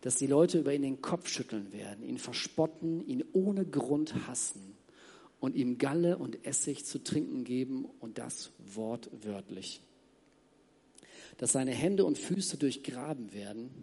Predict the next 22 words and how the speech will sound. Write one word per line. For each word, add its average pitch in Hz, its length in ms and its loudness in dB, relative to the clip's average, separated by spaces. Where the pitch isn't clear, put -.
dass - 140 -8
er 117 80 -4
durchbohrt 127 680 -2
wird, 143 320 0
dass 113 140 -2
er 135 60 2
auf - 180 -6
eine 160 220 4
Stufe 156 320 0
mit 123 140 0
Schwerstverbrechern 131 800 -2
gestellt 117 500 -4
wird 110 320 -10
und - 180 -12
trotzdem 127 720 0
er 139 220 -4
als 117 280 -4
Opfer 131 320 -2
für - 180 -4
seine 123 420 -2
Täter 127 500 -4
betet. 107 600 -8